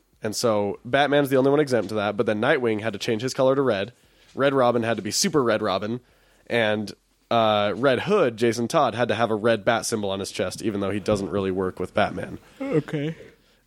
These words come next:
Speaker 1: And so, like, just dumb decisions like that, and then for four years, he was like, "Nope, still gonna do it. Nope, you have to do it." And then even when they were writing Grayson,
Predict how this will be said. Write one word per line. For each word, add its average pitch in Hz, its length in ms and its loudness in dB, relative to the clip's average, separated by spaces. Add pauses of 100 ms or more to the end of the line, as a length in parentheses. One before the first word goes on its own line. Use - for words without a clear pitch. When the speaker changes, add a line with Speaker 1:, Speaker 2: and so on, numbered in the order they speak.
Speaker 1:
And 147 100 0
so, 175 120 2
like, 147 420 -2
just 143 180 -6
dumb 170 220 2
decisions 165 340 0
like 117 140 2
that, 113 260 2
and 123 140 2
then 120 100 2
for 117 160 -4
four 139 380 0
years, 123 300 2
he 120 80 -2
was 107 120 0
like, 101 220 -6
"Nope, 123 320 -2
still 113 200 -2
gonna 131 140 2
do 175 160 2
it. 143 140 0
Nope, 139 260 0
you 101 140 -4
have 113 140 -2
to - 60 -14
do 160 140 4
it." 117 80 2
And 123 100 0
then 127 80 4
even 156 180 2
when 143 100 2
they 131 60 4
were 123 80 4
writing 110 280 0
Grayson, 113 640 -2